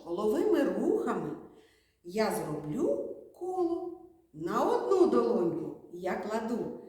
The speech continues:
цей пластилін, іншою долонькою прикриваю. І коловими рухами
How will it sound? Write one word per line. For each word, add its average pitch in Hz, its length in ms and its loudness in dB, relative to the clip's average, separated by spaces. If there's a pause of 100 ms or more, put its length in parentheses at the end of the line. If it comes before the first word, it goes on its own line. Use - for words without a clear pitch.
(200)
цей - 600 -4 (220)
пластилін, 277 840 -4 (320)
іншою 247 500 -2
долонькою 165 720 -4
прикриваю. 294 1040 -2 (680)
І 247 520 0
коловими 254 1040 2
рухами 220 1000 2